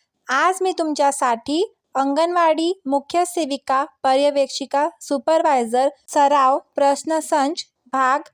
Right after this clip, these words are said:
सेवन घेऊन आलेली आहे. या व्हिडिओमध्ये तुम्हाला आयसीडीएस परीक्षेमध्ये येणारे सगळे मिक्स प्रश्न उत्तर पाहायला भेटणार आहे. तर चला मित्रांनो, जर तुम्ही चॅनलवर नवीन आला असाल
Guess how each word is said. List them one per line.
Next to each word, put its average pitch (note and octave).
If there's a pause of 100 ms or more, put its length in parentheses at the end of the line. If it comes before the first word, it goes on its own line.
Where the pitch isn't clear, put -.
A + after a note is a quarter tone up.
(120)
सेवन C#4 (240)
घेऊन D4 (140)
आलेली C4+
आहे. F4 (140)
या C#4+
व्हिडिओमध्ये D4+
तुम्हाला C#4 (280)
आयसीडीएस C#4+ (100)
परीक्षेमध्ये C#4 (240)
येणारे D4
सगळे C#4 (100)
मिक्स D#4
प्रश्न C#4
उत्तर D4 (100)
पाहायला B3+
भेटणार C#4
आहे. D#4 (280)
तर D4+
चला D4+
मित्रांनो, E4+ (300)
जर D4+
तुम्ही F4
चॅनलवर C#4+
नवीन D4
आला D#4+
असाल E4